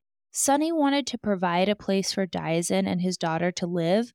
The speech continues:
after he brought her back to life. So she bought him a home for them to live in. A whole ass house for him and his clone daughter.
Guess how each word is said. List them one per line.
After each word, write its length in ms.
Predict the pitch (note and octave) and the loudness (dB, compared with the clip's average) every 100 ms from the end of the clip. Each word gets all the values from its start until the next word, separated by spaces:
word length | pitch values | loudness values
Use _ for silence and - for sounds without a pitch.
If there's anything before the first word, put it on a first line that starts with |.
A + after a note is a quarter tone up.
| - | -2
after 360 | C4 C#4 D#4 | -2 0 0
he 140 | D4 C#4+ | 2 0
brought 420 | G#3 E3 F#3 G#3+ | 0 0 2 4
her 100 | A#3 | 4
back 280 | A3 A3 - | 2 -2 -2
to 100 | G3+ | -2
life. 480 | G3 G3 B2 - - _ _ | 0 2 0 -4 -14 _ _
So 180 | - A#3+ | -6 -2
she 180 | A3+ B3 | 0 0
bought 440 | G3 G3 A#3 - | 0 0 0 -4
him 240 | - B3 A#3 | -6 -4 -2
a 60 | |
home 540 | G#3 G#3 - A3+ A3+ G#3+ | -4 -8 -2 2 4 2
for 160 | - | 0
them 240 | G3+ F#3 F#3 | -2 0 -2
to 140 | F#3+ | 0
live 240 | F#3+ F#3 F3 | 2 2 2
in. 220 | - - - _ - | -2 -6 -16 _ -2
A 100 | B3 | 0
whole 340 | A#3+ - C#4+ D4 | 0 4 6 6
ass 360 | C4 C4+ - | 4 2 0
house 560 | C4 C4 D4 B3 - - | 0 4 6 4 2 -2
for 120 | C4 | 0
him 260 | B3+ C4 C4 | 2 4 4
and 100 | C4+ | 4
his 220 | C4 B3+ | 4 2
clone 460 | B3 - B3 B3+ B3 | 0 2 4 6 6
daughter. 500 | G#3+ E3 D3 C3 | 4 2 0 -4